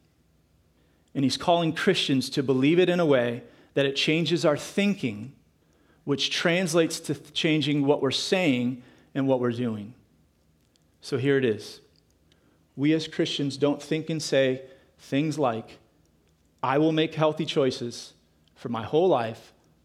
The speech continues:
so that I can live to one hundred years old in amazing health." We don't think and say things like,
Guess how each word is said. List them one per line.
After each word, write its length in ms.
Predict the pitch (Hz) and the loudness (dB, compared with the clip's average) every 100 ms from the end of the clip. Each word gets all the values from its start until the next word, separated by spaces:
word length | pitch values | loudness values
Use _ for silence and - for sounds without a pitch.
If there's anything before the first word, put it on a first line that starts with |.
| _ | _
so 140 | - - | -12 -6
that 100 | 123 | -6
I 60 | |
can 200 | 120 127 | -4 -4
live 140 | 120 127 | -4 -4
to 120 | 139 | -4
one 180 | 127 135 | -4 -2
hundred 240 | 143 139 | -2 -2
years 180 | 147 135 | -2 0
old 160 | 127 113 | -2 -2
in 60 | |
amazing 360 | 113 113 110 113 | -6 -8 -8 -10
health." 380 | 113 110 - _ _ _ _ _ _ _ _ _ _ _ _ _ _ _ _ _ _ _ _ _ - | -12 -14 -20 _ _ _ _ _ _ _ _ _ _ _ _ _ _ _ _ _ _ _ _ _ -6
We 100 | 131 | 0
don't 200 | 143 151 | 0 0
think 260 | 170 170 | -4 -4
and 100 | 180 | -4
say 180 | 170 165 | 0 0
things 300 | 156 156 139 | 2 -2 0
like, 340 | 151 143 139 | 0 0 -2